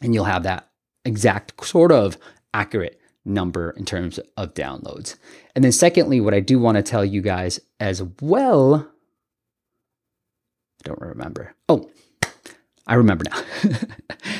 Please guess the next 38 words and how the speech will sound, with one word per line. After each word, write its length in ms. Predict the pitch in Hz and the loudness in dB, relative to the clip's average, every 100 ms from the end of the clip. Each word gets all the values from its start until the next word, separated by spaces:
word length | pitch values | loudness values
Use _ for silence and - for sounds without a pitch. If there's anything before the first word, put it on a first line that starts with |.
| - - _ | -12 -18 _
And 120 | 156 | 0
secondly, 460 | - - - 185 170 | 2 0 2 2 4
what 160 | 147 | 4
I 40 | 139 | 4
wanna 200 | 143 151 | 4 4
tell 140 | 156 | 4
you 120 | 139 | 2
guys 360 | 131 113 113 110 - | 2 2 2 -2 -4
is 220 | 123 107 | -4 -2
that 360 | 120 104 98 _ - - _ _ _ | 0 0 -2 _ -20 -20 _ _ _
it, 260 | 165 160 156 - _ | 4 4 2 -10 _
the 200 | 131 139 | 0 4
lowest, 600 | 139 143 180 214 - _ | 6 6 6 2 -6 _
so 100 | - | -4
if 80 | 120 | -2
you're 60 | 127 | 2
doing 220 | 151 120 | 2 2
less 200 | 107 107 | 0 -4
than 120 | 120 | -6
five 240 | 104 101 | -4 -6
thousand, 320 | - 95 98 104 | -6 -6 -6 -8
it's 140 | - | -10
just 180 | 104 - | -10 -8
gonna 120 | 95 | -10
say 280 | - 90 82 _ | -8 -10 -14 _
less 200 | - - | -12 -10
than 100 | - | -8
five 220 | - - - | -8 -8 -8
thousand. 400 | - - - - _ _ | -10 -10 -14 -16 _ _
So 200 | - 104 | 0 4
you 160 | 110 | 6
wanna 200 | 117 127 | 6 4
pick, 300 | 127 127 - | 4 0 2
like, 240 | 113 90 - - - | -4 -4 -8 -20 -2
high 200 | 117 110 | 0 4
volume 380 | 104 101 95 | 4 4 0
apps, 340 | 92 110 - - - _ 101 | 0 -2 -2 -14 -18 _ 0
because 540 | 98 101 92 85 | 2 4 2 -2